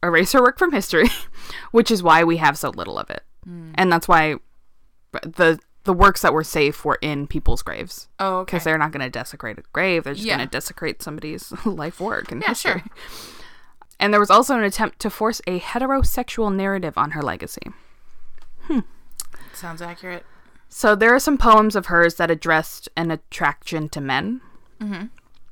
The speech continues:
Speaker 1: So this is sort of used as, like, a, "See,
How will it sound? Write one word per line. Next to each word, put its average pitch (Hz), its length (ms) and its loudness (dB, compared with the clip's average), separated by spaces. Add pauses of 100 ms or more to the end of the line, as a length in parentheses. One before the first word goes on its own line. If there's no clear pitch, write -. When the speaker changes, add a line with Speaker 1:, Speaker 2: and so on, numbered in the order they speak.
(240)
Speaker 1:
So - 160 2
this 165 240 -2
is 156 80 -6
sort 156 200 -2
of 147 60 -8
used 143 300 -6
as, 135 120 -8
like, 107 200 -6
a, - 120 -10
"See, 202 440 -4